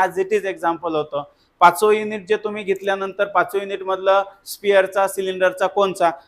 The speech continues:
आकडाही बदलला नव्हता, म्हणजे वरच्या तीन एक्झाम्पलमधल्या as it is व्हॅल्यू सहित or मध्ये तीन as it is व्हॅल्यूज आहेत. डबल ट्रिपल इंटिग्रेशन, त्यातले एक्झाम्पल as it is होते.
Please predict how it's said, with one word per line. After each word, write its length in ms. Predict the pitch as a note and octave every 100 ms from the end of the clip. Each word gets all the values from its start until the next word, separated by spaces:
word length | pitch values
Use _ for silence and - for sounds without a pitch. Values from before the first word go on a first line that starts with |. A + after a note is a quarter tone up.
| _ -
आकडाही 480 | F#3 - A3+ A3 A#3
बदलला 400 | A3+ A3 G3+ G3
नव्हता, 320 | F3+ E3+ C3+
म्हणजे 180 | D3 F3+
वरच्या 400 | D#3 D#3+ F#3 G#3+
तीन 280 | - A3
एक्झाम्पलमधल्या 800 | G#3+ G3 G3+ G3+ G#3+ G#3 G3+ G3+
as 100 | F3+
it 180 | F3+ G3 G#3+
is 60 |
व्हॅल्यू 320 | G3+ G3 G#3
सहित 220 | G3+ A3+ A#3 - _ -
or 100 | E3 F#3
मध्ये 260 | F#3+ F#3
तीन 260 | F#3+ G3+ G3
as 200 | E3+ E3
it 160 | F3+ F#3
is 60 |
व्हॅल्यूज 380 | E3 C3 A#2+ A#2
आहेत. 100 | G#2 F2+ _ _ _ D3
डबल 240 | E3+ G#3
ट्रिपल 340 | G3+ G#3+ G#3 G#3
इंटिग्रेशन, 600 | G#3 G3+ G#3 G3 G#3+ G3+
त्यातले 340 | F#3 F3+ F#3+
एक्झाम्पल 440 | F3+ F3+ F3 F#3
as 200 | E3+ E3
it 160 | E3 E3+
is 60 | D#3
होते. 300 | D3+ D#3+